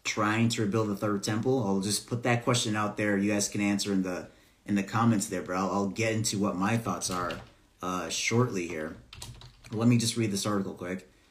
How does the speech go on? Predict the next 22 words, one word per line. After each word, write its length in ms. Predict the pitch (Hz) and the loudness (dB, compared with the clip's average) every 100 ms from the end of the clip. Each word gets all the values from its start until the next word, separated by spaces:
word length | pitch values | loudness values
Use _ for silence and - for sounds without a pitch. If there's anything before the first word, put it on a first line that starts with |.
| _ _ _ _ - - | _ _ _ _ -20 -6
So 540 | - 117 107 101 90 | 0 2 4 2 0
last 440 | 98 101 120 135 - | 0 2 4 6 6
year, 100 | 156 | 4
the 80 | 123 | 4
Temple 340 | - 135 135 | 4 4 4
Institute 320 | 127 - 127 | 4 4 2
was 180 | 113 104 | 2 0
contacted 580 | - 117 117 113 98 98 | 2 4 4 2 -2 -2
by 140 | 95 | -4
a 40 | 82 | -4
cattle 460 | - - 113 120 | -8 -2 2 2
farmer 420 | 120 120 120 120 | 2 4 6 6
in 200 | 101 80 - | 4 -2 -8
Comanche, 840 | - - 104 98 101 120 127 - | -20 -10 2 4 4 4 2 -2
Texas, 580 | - 110 101 117 139 - | -2 -2 2 2 2 0
who 140 | - 123 | 2 2
informed 400 | 101 123 117 107 | 2 4 4 4
them 220 | 110 104 | 2 2
that 220 | - - | -2 -2
five 240 | 104 110 | -2 0
red 180 | 107 98 | 0 -2
cattles, 540 | - 101 101 98 95 | -2 0 2 2 -2